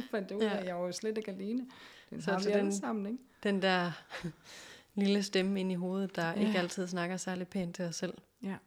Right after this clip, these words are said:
Speaker 2: Ja, det kan jeg virkelig også huske første gang, at jeg opdagede det, og virkelig sådan fik undervisning i, hvordan man kan håndtere det, men også hvad det er, og at vi alle sammen har det. Og så var jeg også sådan helt, wow,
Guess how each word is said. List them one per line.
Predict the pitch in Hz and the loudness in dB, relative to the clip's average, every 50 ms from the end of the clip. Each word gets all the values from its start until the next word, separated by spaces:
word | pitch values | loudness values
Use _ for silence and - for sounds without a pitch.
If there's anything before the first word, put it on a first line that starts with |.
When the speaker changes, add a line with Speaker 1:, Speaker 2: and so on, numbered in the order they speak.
| _ - - | _ -6 -4
Speaker 2:
Ja, | 190 180 - - 160 - _ _ _ _ | -4 -4 -4 -6 -14 -20 _ _ _ _
det | 196 190 | -6 -4
kan | - 190 | -4 -2
jeg | 175 | -2
virkelig | 190 185 185 180 | -2 -2 -2 -4
også | 170 - - | -4 -4 -8
huske | 185 - - - | -10 -10 -10 -6
første | - 196 185 - - 190 | -4 -4 -4 -2 -4 -4
gang, | 175 180 175 | -4 -4 -4
at | 175 170 170 - | -6 -6 -4 -4
jeg | 185 180 175 175 175 170 165 165 - - | -2 -2 -2 -2 -2 -4 -6 -8 -8 -8
opdagede | - 202 196 - 202 180 170 | -8 -8 -6 -2 -2 -2 -2
det, | - 180 180 180 - | -2 -4 -4 -4 -6
og | - 190 170 175 | -6 -6 -4 -4
virkelig | 185 175 185 170 | -4 -4 -4 -6
sådan | - 190 175 170 160 - - _ _ _ _ _ | -4 -4 -2 -2 -4 -6 -12 _ _ _ _ _
fik | _ - 196 185 | _ -10 -10 -8
undervisning | - 196 202 214 220 208 190 165 160 - 180 175 170 180 | -4 -2 0 0 2 0 0 -2 -2 -4 -4 -2 -2 -2
i, | 185 180 - - - _ _ _ _ _ _ | -2 -2 -4 -10 -20 _ _ _ _ _ _
hvordan | 180 170 175 180 196 | -4 0 0 2 2
man | 202 190 | 2 0
kan | 196 175 | 0 -2
håndtere | 170 160 - - 254 254 208 170 | -2 -2 0 0 2 2 2 2
det, | 170 160 | 0 0
men | 165 165 | 0 0
også | 175 190 - | -2 -2 -2
hvad | - 180 | -2 -2
det | 170 175 - | -2 -2 0
er, | - 185 208 226 | 0 0 2 2
og | 214 175 | 0 0
at | 165 160 | -2 0
vi | 175 | -2
alle | 175 180 | -2 -2
sammen | - 190 175 | -2 -4 -4
har | 165 190 226 208 175 | -4 -2 -2 -2 -2
det. | 165 165 170 - | -2 -4 -4 -4
Og | - 175 170 165 160 - - _ _ _ _ _ _ _ _ | -4 -4 -4 -4 -6 -10 -16 _ _ _ _ _ _ _ _
så | - - 214 | -2 0 2
var | 196 185 | 2 4
jeg | 165 160 | 2 0
også | 175 - - | -2 -2 -2
sådan | 196 185 | -2 -2
helt, | 185 170 - - - - _ _ - | 0 -2 -4 -6 -10 -16 _ _ -6
wow, | 160 190 220 180 160 | -4 -4 -2 -4 -4